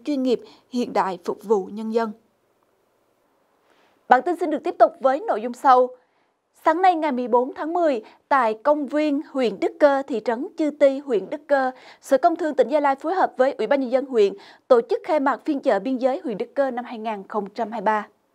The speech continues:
Phiên chợ biên giới huyện Đức Cơ năm hai nghìn không trăm hai mươi ba diễn ra từ ngày mười bốn đến ngày mười sáu tháng mười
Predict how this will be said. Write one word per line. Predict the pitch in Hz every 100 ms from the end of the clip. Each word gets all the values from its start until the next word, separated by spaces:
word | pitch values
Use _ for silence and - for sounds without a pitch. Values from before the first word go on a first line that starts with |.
| _ _ _ _ _ _ _ -
Phiên | 339
chợ | 269 214
biên | 269
giới | 254 269 381
huyện | - 214
Đức | -
Cơ | - 277
năm | 254 262
hai | 262
nghìn | 233 240 208
không | 247 233
trăm | 262 254
hai | 247
mươi |
ba | 247 240 240 - - _
diễn | 262 247
ra | 339
từ | 311
ngày | 247
mười | 226 233
bốn | 220 226 339
đến | 254 254
ngày | 320
mười | 208
sáu | - 226
tháng | 240 277
mười | 285 214